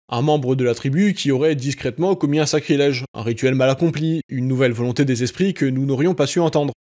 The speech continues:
L'adhésion en des croyances religieuses n'a donc rien de nécessaire à la civilisation et elle ne démontre en rien la vérité de la croyance en question. Elle peut cependant être perçue comme inévitable au regard de l'histoire de notre espèce et des conditions d'émergence de la civilisation.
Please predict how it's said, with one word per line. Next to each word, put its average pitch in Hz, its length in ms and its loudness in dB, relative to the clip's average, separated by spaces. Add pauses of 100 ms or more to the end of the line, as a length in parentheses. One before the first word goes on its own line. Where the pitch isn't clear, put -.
(220)
L'adhésion 175 640 0
en 127 100 -2
des 127 120 -2
croyances 135 320 -2
religieuses 170 460 -2
n'a 127 160 0
donc 131 180 -2
rien 190 260 2
de 135 120 2
nécessaire 139 600 0
à 131 60 0
la 131 120 4
civilisation 127 680 -2
et 143 100 0
elle 139 120 4
ne 139 80 -2
démontre 151 340 0
en 131 80 0
rien 160 280 0
la 131 120 2
vérité 175 460 0
de 147 60 0
la 131 80 4
croyance 170 340 0
en 139 80 -4
question. 165 380 0 (320)
Elle 131 160 0
peut 202 100 4
cependant 160 400 2
être 165 80 -4
perçue 170 300 0
comme 196 340 0
inévitable 214 680 2 (160)
au 156 60 0
regard 156 280 2
de 143 40 4
l'histoire 143 300 2
de 143 80 0
notre 127 240 -2
espèce 220 400 0
et 131 100 -4
des 127 140 0
conditions 196 480 0
d'émergence 170 600 0
de 139 80 2
la 139 80 4
civilisation. 147 600 0